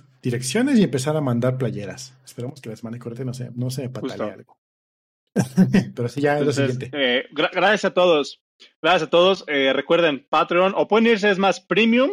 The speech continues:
Speaker 2: Ya tenemos ese dominio, premium punto el podcast punto dev, y los redirige a nuestro, a nuestra página de Patreon. Eh, y pues nada, o sea, si les, si les sirve, eh, recuerden, a ver, vamos, vamos a clarificar algo. El otro día escuchaba un podcast, eh, que precisamente hablaban de esto.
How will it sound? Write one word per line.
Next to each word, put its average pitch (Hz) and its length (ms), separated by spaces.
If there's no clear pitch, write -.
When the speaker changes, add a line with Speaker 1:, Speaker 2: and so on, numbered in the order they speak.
Speaker 2:
Ya 156 160
tenemos 170 300
ese 170 140
dominio, 147 380
premium 202 420
punto 180 280
el 151 120
podcast 165 380
punto 151 240
dev, 147 200
y - 60
los 139 160
redirige 131 440
a 147 100
nuestro, 120 540
a 127 60
nuestra 123 240
página 143 340
de 120 80
Patreon. 160 460
Eh, 110 580
y 131 420
pues 143 140
nada, 170 300
o 156 40
sea, 139 160
si 147 120
les, 131 160
si - 220
les 127 160
sirve, 180 520
eh, 123 240
recuerden, 220 460
a - 140
ver, 208 120
vamos, 233 220
vamos 226 240
a 233 40
clarificar 180 500
algo. 165 240
El 151 80
otro 190 160
día 202 80
escuchaba 190 340
un 185 120
podcast, 185 580
eh, 131 320
que 135 100
precisamente 160 440
hablaban 156 320
de 131 140
esto. 185 300